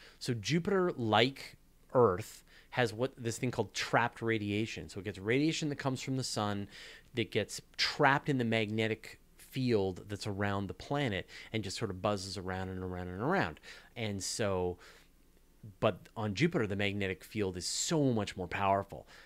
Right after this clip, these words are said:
And so if you were, uh, you know, any spacecraft there, you know, if you were on the surface of, say, Europa or Io, <clears throat> you'd be killed with radiation momentarily. But even just, like, a spacecraft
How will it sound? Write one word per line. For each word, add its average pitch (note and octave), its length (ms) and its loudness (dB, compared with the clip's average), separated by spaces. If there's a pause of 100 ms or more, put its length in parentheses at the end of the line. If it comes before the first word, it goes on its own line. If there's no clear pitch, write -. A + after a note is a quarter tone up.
(120)
And G#2+ 220 -2
so G2+ 240 -2
if F2+ 140 -4
you B2+ 240 0
were, G#2 560 4 (180)
uh, F#2+ 320 -6
you A2+ 120 -4
know, G2+ 80 -4
any E3 180 2
spacecraft C3+ 720 0
there, G#2 280 2
you G2+ 120 -4
know, F2+ 80 -6
if E2 120 -12
you F3+ 180 6
were B3 120 12
on G#3 60 8
the F#3+ 80 4
surface F3+ 380 0
of, C#3+ 220 -2
say, G#2+ 480 2
Europa A2 640 0
or F2 420 -2 (400)
Io, A2 640 2
<clears throat> - 320 -2
you'd A2 200 -6
be F#2+ 280 -4 (720)
killed B2+ 320 0
with G#2+ 160 -4
radiation G2 760 -2 (100)
momentarily. G2+ 680 -2 (280)
But B2+ 100 0
even E3 320 4
just, B2 260 -2
like, G#2 220 -2 (240)
a A2+ 80 -2
spacecraft - 1080 0